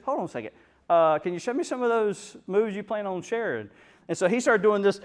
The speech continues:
pizza thing, and he was gonna do this Q-tip thing. And, and Will Smith, ju-, he was like, he was the love doctor. He just stood there and he was like, "Mm-mm,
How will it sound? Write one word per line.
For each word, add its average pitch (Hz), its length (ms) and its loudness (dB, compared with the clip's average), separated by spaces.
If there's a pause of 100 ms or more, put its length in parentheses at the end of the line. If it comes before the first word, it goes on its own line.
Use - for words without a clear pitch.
(180)
pizza 196 440 2
thing, 185 440 2
and 185 100 0
he - 20 6
was 202 100 2
gonna 196 180 -2
do 196 100 -2
this 190 160 0
Q-tip 196 640 -4
thing. 190 400 -2 (460)
And, 156 280 0
and 151 300 2
Will 180 140 0
Smith, 202 280 -2
ju-, 160 120 2
he 175 120 2
was 185 80 2
like, 175 140 0
he 185 60 6
was 180 120 4
the 143 280 -4
love 147 260 4
doctor. 131 260 2
He 151 80 -2
just 143 200 -6
stood 156 160 2
there 139 100 2
and 135 80 -2
he - 20 -2
was 127 140 -6
like, 110 240 -2 (380)
"Mm-mm, 104 380 -10